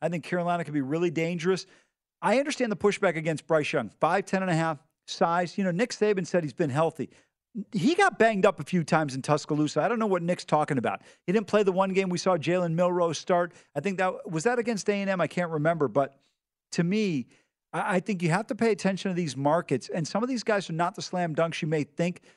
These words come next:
I go back way back when Javon Curse was coming out. It looked like Andy Katzenmoyer was gonna be the first linebacker taken in that draft. Curse ends up going ahead of Moore, uh, Katzenmoyer, has a far better career. And so when you look at these markets, all the money came in on Anthony Richardson. I'm like, "This guy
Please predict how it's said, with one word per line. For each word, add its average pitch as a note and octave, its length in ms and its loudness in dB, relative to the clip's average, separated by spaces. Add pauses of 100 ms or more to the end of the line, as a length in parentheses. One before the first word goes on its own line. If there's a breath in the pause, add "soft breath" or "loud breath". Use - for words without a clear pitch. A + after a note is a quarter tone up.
(140 soft breath)
I A#3+ 120 2
go C#4 100 -2
back G#3 220 2
way D#3 340 2
back C3+ 320 -2 (420)
when E3+ 240 2
Javon E3 400 0
Curse G3 280 0
was E3 100 -6
coming D3+ 240 0
out. C3 260 -2
It F#3+ 120 0
looked G3+ 180 0
like F3 160 0
Andy F#3 220 -2
Katzenmoyer E3+ 560 0
was D3+ 80 -2
gonna D#3 160 -4
be C#3+ 40 -6
the E3 60 -10
first F3 220 -2
linebacker D#3+ 400 0
taken D#3+ 240 -2
in D3 60 0
that C#3 120 0
draft. D3 320 -2 (260 soft breath)
Curse A3+ 280 2
ends G3 160 0
up D#3 100 -4
going F3 300 2
ahead D#3+ 200 2
of D3 120 -4
Moore, E3 340 2
uh, D#3+ 160 2
Katzenmoyer, D#3+ 540 0
has D3 160 -2
a C#3+ 40 -12
far E3+ 220 2
better D3+ 220 0
career. D3+ 420 -2 (480 soft breath)
And F3 160 -2
so G3+ 120 6
when F#3 180 -2
you A3 100 0
look A#3+ 220 0
at D#4 80 -6
these A3 200 0
markets, E3+ 520 0 (880)
all F3+ 160 4
the A3+ 80 0
money G#3 180 2
came F#3+ 220 -2
in F3+ 80 0
on E3 140 0
Anthony E3 320 -2
Richardson. C#3+ 500 0
I'm C#3+ 80 0
like, C#3 200 -2
"This A3+ 240 0
guy C#3 440 0